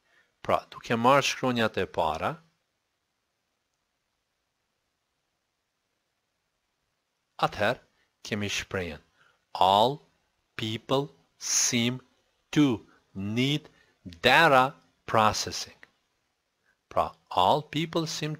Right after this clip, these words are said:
to need data processing. Në anën e kundërt, opo, ose nga poshtë lart, do të ishte, "Please do not throw sausage pizza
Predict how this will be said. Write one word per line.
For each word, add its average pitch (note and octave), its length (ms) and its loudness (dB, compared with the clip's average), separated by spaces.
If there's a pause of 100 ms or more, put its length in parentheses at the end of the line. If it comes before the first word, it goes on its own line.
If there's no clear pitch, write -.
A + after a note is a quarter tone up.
to C#3+ 160 -8
need C3 460 -6
data A2 500 0
processing. - 720 -6 (960)
Në A#2 220 4 (100)
anën G3+ 400 4
e D#3 40 0 (120)
kundërt, D#3+ 460 2 (260)
opo, G#2+ 220 -2 (340)
ose - 320 -2
nga A#2+ 300 2 (160)
poshtë G#2 720 2
lart, A#2+ 280 4 (380)
do A2 140 -4
të E3 160 0
ishte, D#3+ 180 -2 (400)
"Please F#3 480 4 (300)
do B2+ 320 -4
not B2 580 0
throw C#3 640 4 (260)
sausage B2+ 840 0 (180)
pizza A2 460 -2